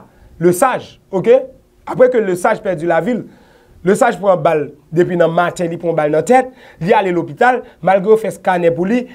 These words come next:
men nan aswè, li rive pèdi lavi. Ok? Donk,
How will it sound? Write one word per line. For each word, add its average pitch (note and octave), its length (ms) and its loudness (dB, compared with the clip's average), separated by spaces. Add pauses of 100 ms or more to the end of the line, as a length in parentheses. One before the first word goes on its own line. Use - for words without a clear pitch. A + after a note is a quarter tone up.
(100)
men G3+ 240 2
nan F3 140 -2
aswè, A3 240 -4
li F3+ 120 -6
rive F3+ 220 -4
pèdi E3 240 0
lavi. F#3 280 2 (760)
Ok? F#3+ 200 2 (1000)
Donk, G3 380 0